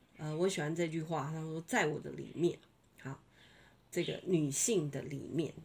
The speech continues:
有一位王后的位分，她可以找到，帮我们找到尊严，然后学会尊重自己，然后呢，能够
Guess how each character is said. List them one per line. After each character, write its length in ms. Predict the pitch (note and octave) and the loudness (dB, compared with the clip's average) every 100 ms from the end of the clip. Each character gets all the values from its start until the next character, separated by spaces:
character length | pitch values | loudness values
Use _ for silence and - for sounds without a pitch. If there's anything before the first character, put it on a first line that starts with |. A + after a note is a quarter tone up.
| - | -6
有 180 | C#3 - | -6 -2
一 140 | D3+ | -2
位 280 | D#3+ F#3 - - | 2 0 0 -2
王 340 | D3+ D#3 D#3 | -2 -2 -4
后 340 | E3+ - F#3+ - | -4 -2 -2 -2
的 100 | - - | -8 -2
位 240 | F#3+ D#3+ D3+ | 0 0 -4
分， 220 | - D3 - _ _ - - - - | -10 -10 -12 _ _ -20 -20 -20 -12
她 400 | - A3 G#3+ A3 - - - - | 0 0 0 -4 -12 -20 -20 -16
可 260 | - D#3+ E3+ | -8 0 0
以 180 | F3+ - _ | 0 -4 _
找 360 | - D3 C#3+ - - | -6 -4 -4 -12 -2
到， 260 | F#3 C3 - _ - | -2 -2 -6 _ -6
帮 220 | - G3 | 0 4
我 160 | G3 - | 4 2
们 140 | - - - | -4 -12 -12
找 200 | - - - | -10 -10 -6
到 240 | D#3 - | -6 -6
尊 540 | - D#3 D3+ C#3+ C#3+ D3+ - | -8 -2 -2 -2 -6 -8 -12
严， 340 | F#2+ F#2 F3+ D#3 - - - _ - - - | -10 -8 -8 -14 -16 -20 -20 _ -20 -20 -8
然 100 | D3 | -6
后 180 | - A3+ | -4 -2
学 220 | - E3 | 0 -2
会 180 | F#3+ F#3 | 0 -2
尊 360 | - E3+ E3 | 0 0 0
重 300 | E3+ F3 - D3 | -2 -6 -6 -10
自 160 | D#3+ | -8
己， 260 | C3+ - - _ _ _ _ _ _ _ - _ - - _ _ | -8 -10 -14 _ _ _ _ _ _ _ -20 _ -20 -20 _ _
然 140 | F3 F#3 | -4 -2
后 300 | A#3+ B3+ A3 | 2 2 4
呢， 260 | G3+ F#3+ | 2 2
能 140 | F3 F3 | 2 2
够 240 | A3+ G3+ | 4 0